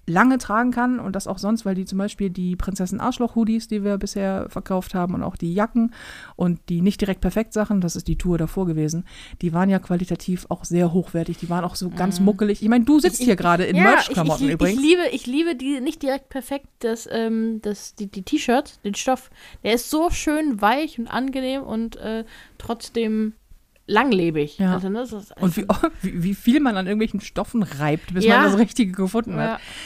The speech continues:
Speaker 1: Insofern, ja, lass uns mal drüber nachdenken, aber wenn, dann bitte mit, äh, mit Geduld und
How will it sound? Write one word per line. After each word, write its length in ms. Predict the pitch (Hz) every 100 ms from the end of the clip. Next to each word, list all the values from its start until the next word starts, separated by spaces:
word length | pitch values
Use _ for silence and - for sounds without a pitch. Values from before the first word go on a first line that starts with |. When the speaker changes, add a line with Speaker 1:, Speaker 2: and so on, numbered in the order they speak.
| - 262
Speaker 1:
Insofern, 440 | 202 226 240 233 -
ja, 220 | 185 190
lass 160 | 220 254
uns 80 | 247
mal 80 | 220
drüber 160 | 208
nachdenken, 400 | 208 226 214 -
aber 180 | 180 165 175
wenn, 160 | 208
dann 160 | 196 180
bitte 240 | 180 175
mit, 240 | 170 165 -
äh, 260 | 165 156
mit 160 | 160 165
Geduld 340 | 156 180 208
und 320 | - 165 -